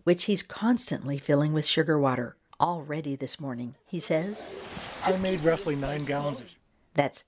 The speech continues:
Speaker 1: nine gallons of sugar water just today.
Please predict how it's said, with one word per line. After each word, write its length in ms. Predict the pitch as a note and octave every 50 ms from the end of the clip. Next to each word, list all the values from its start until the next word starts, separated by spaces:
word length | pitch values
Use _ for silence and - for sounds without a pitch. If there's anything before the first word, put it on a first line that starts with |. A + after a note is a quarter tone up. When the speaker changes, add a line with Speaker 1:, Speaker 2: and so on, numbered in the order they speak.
| _ -
Speaker 1:
nine 480 | E3 D3+ D3+ D3+ E3 E3+ F#3+ G3 G3
gallons 680 | F3+ C#3+ E3 D3+ D3+ F#3 G3+ G3 D#3+ C3 B2 B2+ C#3+ -
of 120 | D3+ D3
sugar 320 | - - G3+ F#3+ F3+ F3 D#3+
water 400 | C3+ C3+ B2 C3 D3+ D#3+ D#3+ _ _ -
just 280 | - A#3+ A#3+ - -
today. 500 | - F3 D3+ E3+ G#3 G#3 E3+ - - -